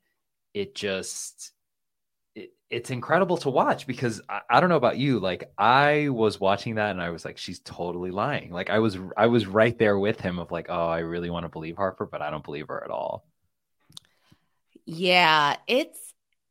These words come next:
Speaker 2: I'll, I'll tell. So, I mean, it's hard to know, right? Because there's been so much ambiguity sort of laced throughout, um, in terms of what,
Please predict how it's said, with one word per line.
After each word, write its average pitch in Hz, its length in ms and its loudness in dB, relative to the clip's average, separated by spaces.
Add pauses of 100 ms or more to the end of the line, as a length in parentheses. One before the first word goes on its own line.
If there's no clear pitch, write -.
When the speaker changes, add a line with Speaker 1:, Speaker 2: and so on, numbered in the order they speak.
(140)
Speaker 2:
I'll, 262 220 2
I'll 302 200 4
tell. 320 380 -2
So, 285 420 -2
I - 60 -2
mean, 277 180 -2
it's - 160 -6
hard 294 300 0
to 254 100 -8
know, 143 560 -4
right? 170 360 4
Because 190 300 -6
there's 196 280 -6
been 214 240 -8
so 202 340 -6
much 226 360 -4
ambiguity 156 1080 -2
sort 160 280 -6
of 151 120 -8
laced 151 600 -6 (420)
throughout, 151 920 4
um, 147 540 -4
in 185 140 -6
terms 175 420 -6
of 165 180 -8
what, 151 440 0